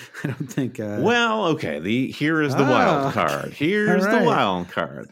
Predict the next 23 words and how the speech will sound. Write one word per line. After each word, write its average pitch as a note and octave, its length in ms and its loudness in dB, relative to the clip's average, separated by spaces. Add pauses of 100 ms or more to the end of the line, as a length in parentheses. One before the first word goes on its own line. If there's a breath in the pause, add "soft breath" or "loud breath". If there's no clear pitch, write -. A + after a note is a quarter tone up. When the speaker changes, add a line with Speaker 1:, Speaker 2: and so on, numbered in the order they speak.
Speaker 2:
So D3+ 640 -2 (260)
Speaker 1:
<laughs> - 400 -14 (320 loud breath)
Speaker 2:
Zaha C#3+ 680 0
was C3+ 200 -2
the B2 120 -2
source A#2+ 520 -2
of F#2+ 200 -6
much G2+ 340 -4
Twitter A#2 460 -4
controversy A2 880 -6
this A#2 320 -8
weekend. A#2 560 -4 (240 loud breath)
Speaker 1:
Uh-huh. G#2+ 340 -12
Speaker 2:
He, G#2+ 440 0
he G2+ 140 -8
came G#2+ 300 -4
out G#2 180 -2
on G#2 140 -2
his G2+ 140 -6
Twitter G#2+ 320 -4
account G#2 380 -4
and F#2 120 -6
said, F2+ 360 -4